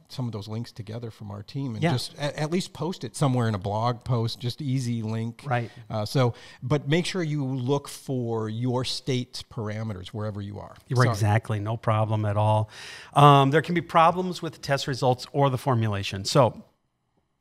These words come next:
Speaker 2: y-, I don't really know. Okay, there's always this idea of presumption of innocence, right? <laughs>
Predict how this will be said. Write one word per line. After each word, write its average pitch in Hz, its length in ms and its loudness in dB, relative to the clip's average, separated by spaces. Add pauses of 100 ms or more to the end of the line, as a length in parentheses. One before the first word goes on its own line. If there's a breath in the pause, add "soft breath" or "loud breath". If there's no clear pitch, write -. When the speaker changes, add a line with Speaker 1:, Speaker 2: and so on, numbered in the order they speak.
(260)
Speaker 2:
y-, 196 140 0 (120)
I 160 140 12
don't 185 160 12
really 175 240 10
know. 139 300 8
Okay, 139 240 4
there's 135 160 4
always 160 240 10
this 156 140 0
idea 127 400 2
of 120 200 2
presumption 117 540 4
of 107 100 0
innocence, 101 560 -2
right? 120 240 2 (180 loud breath)
<laughs> 151 80 -8